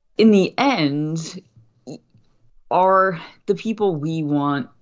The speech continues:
to win. We see Senator Chuchi gets the evidence she needs. Matt was talking about how we see what happened on Kamino.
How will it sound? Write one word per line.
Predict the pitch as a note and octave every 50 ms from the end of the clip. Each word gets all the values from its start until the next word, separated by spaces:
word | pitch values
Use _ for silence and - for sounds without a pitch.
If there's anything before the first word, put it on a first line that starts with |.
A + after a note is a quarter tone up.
| - -
to | - - D#3+
win. | D3 D3+ D#3 E3 C#3 - F2 E2+ - - C3 D3
We | D#3 D3+
see | D#3+ - - - E3 D3+ D3+ D3+ C#3+ C#3+ C#3+ C#3+ C#3+ - - _ - - - _ _ _ _ _ _ -
Senator | - - F3+ D#3 D3+ C#3+ D3 D3 C#3
Chuchi | C3 - - - D3+ D3 - - C#3+ C3+ C3 C3
gets | C3 D3+ C#3+ D3 D3 - - - - - - -
the | E3 C#3+ -
evidence | - C3+ C3+ C3+ C3 C3+ C3 B2+ B2+ B2 B2 - - - - - -
she | - - - - C#3 C3 B2+
needs. | B2+ B2 A#2+ B2 B2 A2 - - - - - D#3+ C#3+ C3+ B2+ - - - - - - - - _ -
Matt | D3 D3 C#3+ A#2+ -
was | C#3 D3 -
talking | - C#3+ B2 B2+ C3 D3 C3+
about | C3 B2 A#2+ A#2+ C3
how | C#3+ C3 C3
we | B2+ C3 C3
see | B2+ - - - D3+ D3 C3 C3 B2+ B2+
what | A#2 - -
happened | - C#3 C3+ C3+ - - - -
on | - - - C#3 B2+
Kamino. | - D3 C3 C3 B2+ A#2 A2+ - - D#2 D#2+ G2+ C#3